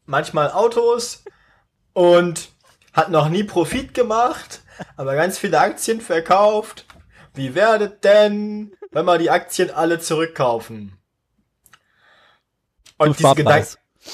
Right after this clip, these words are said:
Speaker 1: ja, ja, weiß ich nicht. Jedenfalls hat er die Tweets, da-, das hat er dann irgendwie getwittert.
Speaker 2: Er hat also
Speaker 1: Mehr
Speaker 2: quasi
Speaker 1: so
Speaker 2: Donald
Speaker 1: semi-
Speaker 2: gemacht.
Speaker 1: Mehr so, genau, mehr so semi überlegt.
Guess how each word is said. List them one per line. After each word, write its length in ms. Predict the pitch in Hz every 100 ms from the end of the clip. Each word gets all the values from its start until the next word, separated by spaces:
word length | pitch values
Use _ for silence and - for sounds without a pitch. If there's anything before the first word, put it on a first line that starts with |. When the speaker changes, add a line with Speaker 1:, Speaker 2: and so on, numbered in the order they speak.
| - -
Speaker 1:
ja, 280 | 165 247 - - -
ja, 200 | 101 127
weiß 200 | 131 123
ich 120 | 101
nicht. 140 | 107 - -
Jedenfalls 500 | - 175 185 175 170
hat 100 | 170
er 80 | 165
die 240 | 160 151 -
Tweets, 340 | - 165 -
da-, 120 | 147
das 140 | 135 139
hat 220 | 156 147 147
er 60 |
dann 120 | 139
irgendwie 240 | 139 131 127
getwittert. 540 | 117 - 120 104 - _ _ _ _ _ _ _ _
Speaker 2:
Er 120 | 151
hat 120 | 147 175
also 160 | 135
Speaker 1:
Mehr 100 | 131
Speaker 2:
quasi 160 | 143 143
Speaker 1:
so 140 | 143
Speaker 2:
Donald 160 | 165 143
Speaker 1:
semi- 40 |
Speaker 2:
gemacht. 400 | 135 113 107 - _ _ -
Speaker 1:
Mehr 200 | 139 147
so, 140 | 143 135 -
genau, 340 | 160 127 98 - -
mehr 160 | 143
so 120 | 139 143
semi 440 | 123 147 143 127
überlegt. 580 | 120 110 110 107 104